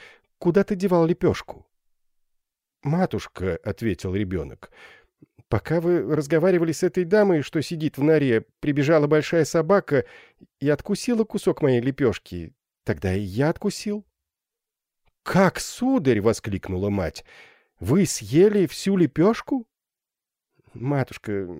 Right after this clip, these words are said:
это не я, это собака.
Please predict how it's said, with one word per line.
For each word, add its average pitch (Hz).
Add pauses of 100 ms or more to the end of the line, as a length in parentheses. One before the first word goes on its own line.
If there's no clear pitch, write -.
(100)
это -
не 214
я, 202 (580)
это -
собака. 175